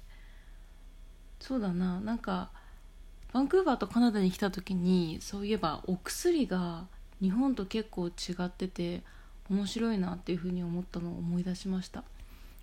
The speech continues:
こっちって頭が痛い時とか、痛み止めだと、タイレノールっていう薬か、アドビルっていう薬が一般的に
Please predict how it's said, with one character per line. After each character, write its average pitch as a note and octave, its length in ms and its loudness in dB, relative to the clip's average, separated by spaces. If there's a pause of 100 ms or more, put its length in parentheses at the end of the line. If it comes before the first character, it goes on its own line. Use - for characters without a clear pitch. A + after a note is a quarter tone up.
(140)
こ - 100 0
っ A#3+ 100 -4
ち - 120 -2
っ - 20 -2
て G#3+ 240 -4
頭 A3+ 440 2
が A3+ 100 0
痛 F3+ 260 -2
い F3+ 80 -2
時 - 300 -10
と F3 100 -8
か、 - 240 -10 (340)
痛 A3 280 0
み A3+ 120 4
止 A3+ 120 2
め A3 100 2
だ A3+ 140 0
と、 F#3+ 400 2 (520)
タ B3 220 4
イ B3+ 60 6
レ A3 100 4
ノ E3+ 220 2
ー - 20 -6
ル F3+ 160 -6
っ - 540 -18
て - 120 -4
い F3+ 80 2
う F3 60 -2
薬 G3+ 320 -4
か、 A#3+ 440 2
ア G3 80 0
ド F#3 120 2
ビ E3+ 160 2
ル E3+ 100 -2
っ - 20 -8 (400)
て - 80 -2
い E3+ 60 2
う - 40 -6
薬 A3 320 0
が G#3+ 140 0
一 F#3+ 160 0
般 F#3 180 0
的 F#3 220 -4
に F#3+ 200 2